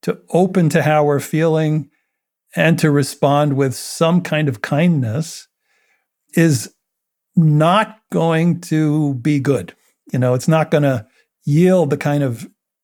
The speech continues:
um, consequences that we want. You know, it's gonna make us weak. It's gonna make us fail. It's gonna make us lose motivation. It's gonna make us depressed. It's gonna make us more anxious. It's gonna,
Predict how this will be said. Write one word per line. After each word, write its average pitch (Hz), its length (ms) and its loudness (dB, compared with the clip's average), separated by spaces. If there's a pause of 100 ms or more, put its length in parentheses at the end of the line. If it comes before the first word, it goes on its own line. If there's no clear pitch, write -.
(100)
um, 123 480 0 (220)
consequences 131 1040 -2 (480)
that 143 160 2
we 127 140 2
want. 110 520 -4
You 139 140 0
know, 120 140 0
it's 143 140 -4
gonna 156 180 0
make 131 280 -2
us 117 340 -6
weak. 202 380 0
It's 139 220 -8
gonna 135 160 -4
make 120 240 -4
us 113 160 -6
fail. 196 460 2
It's 123 180 -8
gonna 123 200 -6
make 135 420 -6
us 123 180 -6
lose 123 280 -2
motivation. 160 680 0
It's 113 140 -6
gonna 139 200 -6
make 139 300 -4
us 113 320 -6 (380)
depressed. 170 800 0
It's 139 180 -12
gonna 127 200 -4
make 127 280 -4
us 120 200 -8
more 208 340 2
anxious. 180 520 0
It's 110 160 -10
gonna, 110 300 -6